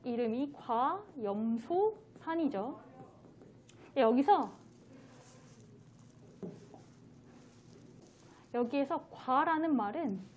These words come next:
산소가 과하게 많다는 산소산의 이름을 붙일 때 쓰는 용어라서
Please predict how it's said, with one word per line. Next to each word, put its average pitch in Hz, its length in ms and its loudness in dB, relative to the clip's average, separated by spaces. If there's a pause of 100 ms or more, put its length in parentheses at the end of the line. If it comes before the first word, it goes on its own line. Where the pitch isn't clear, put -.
(160)
산소가 359 800 -2
과하게 359 640 0
많다는 214 580 0
산소산의 359 1000 2
이름을 277 340 6
붙일 240 380 -8
때 277 120 4
쓰는 294 400 0
용어라서 214 720 -2